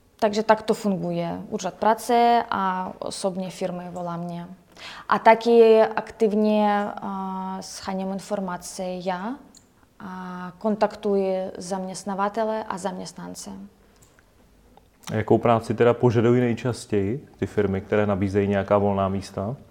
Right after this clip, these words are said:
Speaker 1: A zatím je léto,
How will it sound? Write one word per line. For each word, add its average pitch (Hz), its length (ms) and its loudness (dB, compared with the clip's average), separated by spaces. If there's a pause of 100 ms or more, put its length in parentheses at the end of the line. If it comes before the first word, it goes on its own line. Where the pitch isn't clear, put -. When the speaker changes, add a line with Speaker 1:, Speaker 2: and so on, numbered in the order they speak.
(280)
Speaker 1:
A 285 280 4 (1080)
zatím 277 440 2 (380)
je 214 160 2
léto, 196 480 4